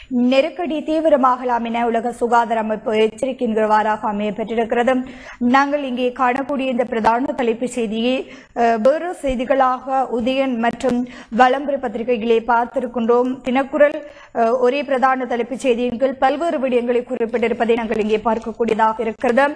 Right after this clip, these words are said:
இலங்கையில் கொரோனா வைரஸ் தொற்று நோயின் ஆபத்தான பாதையை நோக்கி சென்று கொண்டிருப்பதாக உலக சுகாதார அமைப்பு மற்றும் சுகாதார நிபுணர்கள் எச்சரித்துள்ள போதும் எதுவும் கண்டுகொள்ளப்படாமல் கட்டுப்பாடுகளை தளர்த்தி நாட்டை முழுமையாக திறக்க அரசாங்கம் நடவடிக்கை எடுத்துள்ளது. இன்று முதல்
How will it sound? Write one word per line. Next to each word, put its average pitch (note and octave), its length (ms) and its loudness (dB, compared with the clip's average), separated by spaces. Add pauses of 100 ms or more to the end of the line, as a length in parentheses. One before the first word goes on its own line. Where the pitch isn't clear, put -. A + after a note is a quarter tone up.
(460)
இலங்கையில் F4 420 6
கொரோனா F4+ 380 2
வைரஸ் E4 340 -2
தொற்று D4 240 -2
நோயின் C4+ 280 0
ஆபத்தான C4+ 600 0
பாதையை B3 380 -2
நோக்கி A#3 220 -2
சென்று A#3 240 -2
கொண்டிருப்பதாக A3+ 600 2
உலக C4+ 220 -6
சுகாதார B3 500 0
அமைப்பு A3 340 -2
மற்றும் A#3 320 -2 (280)
சுகாதார D4+ 540 2
நிபுணர்கள் B3+ 560 0
எச்சரித்துள்ள C4 520 0
போதும் A#3 340 0
எதுவும் C4 440 0
கண்டுகொள்ளப்படாமல் C4 920 2
கட்டுப்பாடுகளை C4 720 0
தளர்த்தி A#3 460 -2 (540)
நாட்டை C#4 360 4
முழுமையாக D#4+ 520 0
திறக்க C#4 400 -2
அரசாங்கம் B3+ 580 0
நடவடிக்கை B3+ 440 0
எடுத்துள்ளது. A3+ 560 0
இன்று A#3+ 220 -2
முதல் A3+ 280 2